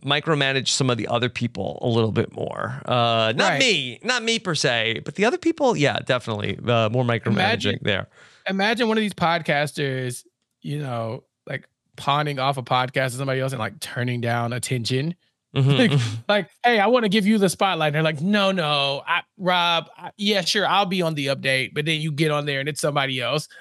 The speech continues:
Speaker 2: Yeah, right. These people, we love the mic. The mic loves us.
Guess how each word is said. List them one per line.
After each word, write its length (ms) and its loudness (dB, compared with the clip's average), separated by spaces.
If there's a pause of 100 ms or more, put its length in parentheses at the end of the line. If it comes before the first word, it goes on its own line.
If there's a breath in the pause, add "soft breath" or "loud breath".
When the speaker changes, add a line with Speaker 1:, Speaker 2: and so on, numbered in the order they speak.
(180 loud breath)
Speaker 2:
Yeah, 140 2
right. 360 0
These 160 -2
people, 400 0 (340 soft breath)
we 120 2
love 260 4
the 80 0
mic. 300 -2 (160)
The 100 0
mic 220 2
loves 260 2
us. 320 -2